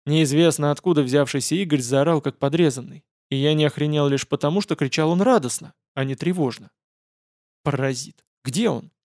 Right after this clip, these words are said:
Я отложил инструмент и торопливо выбрался из каюты, больно ударившись плечом об алюминиевый уголок в проеме.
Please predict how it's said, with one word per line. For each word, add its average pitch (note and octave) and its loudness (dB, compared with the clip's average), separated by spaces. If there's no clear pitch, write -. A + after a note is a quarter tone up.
Я D3 4
отложил C#3 2
инструмент D#3 -2
и C3+ -4
торопливо D3+ -2
выбрался D3+ -2
из C3+ -6
каюты, E3+ -8
больно C#3+ 2
ударившись C3+ 0
плечом - -2
об C3+ -2
алюминиевый D3 -2
уголок D3+ 0
в - -20
проеме. C3+ -2